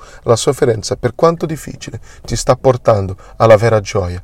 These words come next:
E quando esci dall'altra parte sarai più stabile, sarai più forte, sarai più equilibrato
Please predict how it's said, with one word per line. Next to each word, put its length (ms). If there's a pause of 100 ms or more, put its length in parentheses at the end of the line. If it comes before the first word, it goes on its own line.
(160)
E 120
quando 280
esci 220
dall'altra 360
parte 360
sarai 280
più 180
stabile, 580
sarai 440
più 160
forte, 500
sarai 260
più 160
equilibrato 840